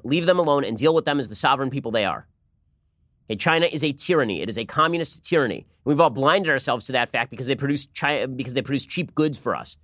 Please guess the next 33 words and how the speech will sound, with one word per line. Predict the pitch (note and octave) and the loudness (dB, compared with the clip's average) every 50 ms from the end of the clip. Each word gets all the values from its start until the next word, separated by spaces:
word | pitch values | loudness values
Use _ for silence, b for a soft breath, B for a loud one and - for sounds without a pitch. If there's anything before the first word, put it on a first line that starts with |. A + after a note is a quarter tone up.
| _ _ _ _ _ _ _ _ _ _ _ _ _ _ _ _ | _ _ _ _ _ _ _ _ _ _ _ _ _ _ _ _
But | - C#3 | 0 2
that | C#3+ E3+ F3+ F3+ | 4 4 2 4
has | F3 F3+ E3+ D3+ | 2 2 2 4
nothing | D#3+ F3 G3 F#3 G3+ G3 | 4 4 4 4 2 0
to | D3+ D3 | 0 -2
do | D3+ C#3 E3 D3+ G2 C#2+ C#2+ - _ _ _ - | 0 0 2 2 0 -2 -6 -14 _ _ _ -6
with | A#2+ - | -4 0
the | C#3+ D3 | 2 2
amount | C#3 D3 D#3 E3+ D3 | 4 4 4 2 0
of | C#3 - | -4 -6
tyranny | - - F#3 F3 D#3+ C#3+ A#2 | -2 2 2 4 4 2 0
they | G2+ A#2 | -4 -4
steep | - - - - - G3 F#3+ - - - | -6 -6 -4 -2 -2 -2 -2 -2 -2 -2
on | - D3+ D3 | 0 2 2
their | C3+ C3+ | 2 2
own | G#2+ C3 C3 | 2 0 0
people. | B2+ C3 C3+ - - E2 B1+ - _ _ _ _ _ _ _ _ _ | 0 -2 -4 -2 -4 -6 -8 -10 _ _ _ _ _ _ _ _ _
In | - C3 | -6 -4
fact, | C3 E3+ E3 - | -2 -2 -2 -2
there's | E3 D3+ B2 | -2 -4 -4
a | D3 | -2
case | - G3 G#3+ F#3+ - | 0 0 0 0 0
to | - D#3 | -2 0
be | D3+ | 2
made | D3 D#3+ E3 C#3 A2+ | 4 4 4 2 2
that | A#2 A2+ - | -2 -2 0
opening | C#3 F3+ F3 F3+ E3+ D#3+ D3+ C#3+ | 0 0 2 2 0 2 0 0
China | - D3+ C#3+ D3 B2+ | 0 0 0 0 0
back | A2 C3+ C3+ C3 - | 0 0 0 0 0
in | D#3+ | 0
the | C#3 C3 | 0 0
nineteen | C3 C3 B2+ - C3+ C3 | 0 0 -2 -2 -4 -4
seventies, | - - E3 D#3+ C#3 A2 D2 - - - | 0 0 0 0 0 -4 -8 -10 -16 -20